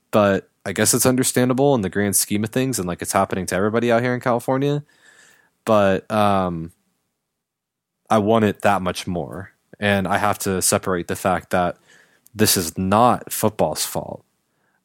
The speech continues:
I am not a victim of football. I just have supremely bad luck <laughs> when it comes to football.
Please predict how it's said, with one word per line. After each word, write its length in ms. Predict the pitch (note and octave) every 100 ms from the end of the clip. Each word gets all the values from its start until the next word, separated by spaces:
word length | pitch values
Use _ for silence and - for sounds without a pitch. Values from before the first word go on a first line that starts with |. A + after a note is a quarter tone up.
| -
I 120 | A2
am 320 | G2 F2+ F#2
not 680 | G2+ A2+ F#2+ E2 - - - _ -
a 100 | G2+
victim 600 | G2 G#2 - F2 D2+ D2+ _ -
of 100 | G2
football. 540 | A#2+ A2 E2+ - - _ _ _ _ _ _ _ _ _ _ -
I 260 | G2 G#2+
just 240 | A2 A2 -
have 220 | F#2+ F2 -
supremely 1300 | - - - G#2 F#2 - - F#2 F#2 G2+ G#2+ G#2 G#2+ G#2+
bad 300 | F#2+ G2 F#2
luck 360 | F2 - -
<laughs> 600 | - - A#3 - F#3 D#3 -
when 260 | C3 B2
it 120 | C3+
comes 380 | - C3+ A2 -
to 100 | G#2+
football. 520 | - - - - -